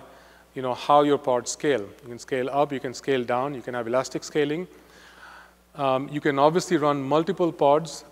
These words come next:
on a set of given infrastructure and clusters. And then,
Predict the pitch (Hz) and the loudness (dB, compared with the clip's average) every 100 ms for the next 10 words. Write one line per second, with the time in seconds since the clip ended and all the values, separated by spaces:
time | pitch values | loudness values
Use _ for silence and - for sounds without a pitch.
0 | - 139 143 160 160 160 - 139 131 - | -12 0 0 0 -4 -10 -10 -8 -6 -2
1 | 135 127 135 135 131 131 139 - 135 127 | -2 -2 -4 -6 -8 -10 -12 -6 -6 -6
2 | 147 117 - 123 120 - 196 202 - _ | -8 -10 -6 -6 -4 -4 -6 -6 -14 _
3 | _ _ _ _ - - _ _ _ 147 | _ _ _ _ -20 -20 _ _ _ -4
4 | 151 160 160 160 151 | 2 4 4 0 -6